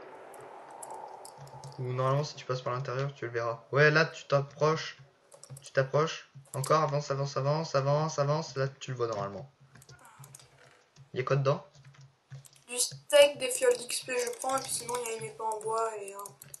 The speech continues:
Speaker 2: des jambières en
Speaker 1: Je vais te dire si en haut de la centrale, il y a quelque chose,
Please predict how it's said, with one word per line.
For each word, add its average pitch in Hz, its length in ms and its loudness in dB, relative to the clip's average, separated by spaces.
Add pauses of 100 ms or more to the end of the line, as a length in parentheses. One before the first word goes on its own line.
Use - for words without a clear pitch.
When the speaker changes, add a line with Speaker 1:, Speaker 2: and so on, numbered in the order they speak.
(180)
Speaker 2:
des 427 160 -6
jambières 415 460 -6
en - 200 -18 (200)
Speaker 1:
Je - 120 -4
vais 147 80 2
te 143 60 -10
dire 190 160 -2
si 147 320 -6
en 147 80 0
haut 156 140 0
de 151 40 -8
la 147 120 6
centrale, 147 500 -2
il 135 60 -4
y 127 60 0
a 135 40 -2
quelque 135 240 -8
chose, 135 380 -4